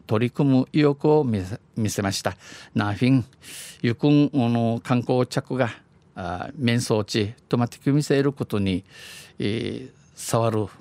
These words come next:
やるんち、地平一等便。観光庁長官表彰は、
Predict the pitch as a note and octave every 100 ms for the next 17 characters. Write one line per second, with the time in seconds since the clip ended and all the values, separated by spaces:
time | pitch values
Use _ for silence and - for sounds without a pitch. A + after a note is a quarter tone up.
0 | _ B2 A2+ A2 F#2 - F2 - _ _
1 | _ _ _ - C3 C3 A#2+ A2+ - -
2 | A2+ A2 G2+ F2 E2+ - - _ _ _
3 | - - - _ _ _ _ - B2+ -
4 | C3+ C3 B2+ A#2+ A2+ - B2+ - B2+ B2
5 | B2+ A#2 A2+ A2 G#2+ F#2